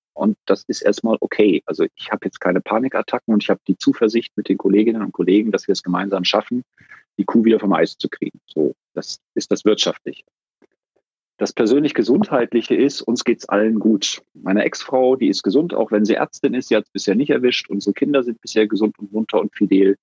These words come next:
Und auch alle aus unserem Umfeld sind bisher gesund. Da haben wir einfach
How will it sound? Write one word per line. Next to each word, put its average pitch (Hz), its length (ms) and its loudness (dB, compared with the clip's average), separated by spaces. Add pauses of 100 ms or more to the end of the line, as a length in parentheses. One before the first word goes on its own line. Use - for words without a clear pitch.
(400)
Und 107 140 0
auch - 220 0
alle 131 200 4
aus 107 160 0
unserem 104 240 2
Umfeld 104 440 2
sind - 160 -12
bisher - 280 -6
gesund. 71 440 -10
Da 107 100 -2
haben 131 100 4
wir 127 80 2
einfach 117 240 -4